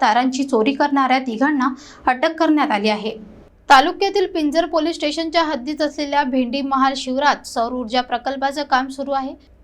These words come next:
या प्रकल्पासाठी भेंडी महाल ते पिंजर रस्त्यावर नव्याने इलेक्ट्रिक पोल उभारण्यात आले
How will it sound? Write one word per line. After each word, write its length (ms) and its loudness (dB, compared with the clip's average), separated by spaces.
या 100 2
प्रकल्पासाठी 680 2
भेंडी 300 0
महाल 380 0
ते 60 -4
पिंजर 380 -4
रस्त्यावर 420 -4
नव्याने 400 2
इलेक्ट्रिक 500 -4
पोल 200 -2
उभारण्यात 460 0
आले 160 0